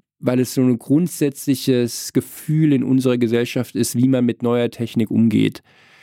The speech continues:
Und das ist auch, weil auch hier Schreckgespenst oder Heilsbringer K I, ähm, es gibt schöne Umfragen,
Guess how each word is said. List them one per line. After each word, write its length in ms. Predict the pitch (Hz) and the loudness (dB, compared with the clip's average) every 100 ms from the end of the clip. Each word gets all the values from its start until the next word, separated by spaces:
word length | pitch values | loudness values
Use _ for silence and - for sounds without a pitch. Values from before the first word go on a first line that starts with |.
| - _ | -20 _
Und 160 | - 127 | 0 2
das 100 | 131 | 0
ist 40 | 131 | 0
auch, 240 | 127 131 - | -2 -2 -4
weil 320 | 123 127 123 | -4 -4 -4
auch 140 | 131 - | -4 0
hier 360 | 135 127 117 | 2 2 -2
Schreckgespenst 640 | - - 131 147 - 127 127 | -6 -4 -2 -2 0 0 0
oder 160 | 127 117 | -2 0
Heilsbringer 540 | 123 131 - 131 123 | 0 0 0 2 2
K 160 | - 120 | 0 0
I, 320 | 135 160 127 - - - _ 127 | 0 2 0 -4 -20 -20 _ -2
ähm, 460 | 123 120 123 - _ | 2 2 0 -4 _
es 160 | - 147 | -6 -2
gibt 140 | 147 | 0
schöne 240 | - 165 160 | 2 2 2
Umfragen, 760 | 143 147 - 127 123 123 120 | 0 -2 -2 -2 0 -2 -6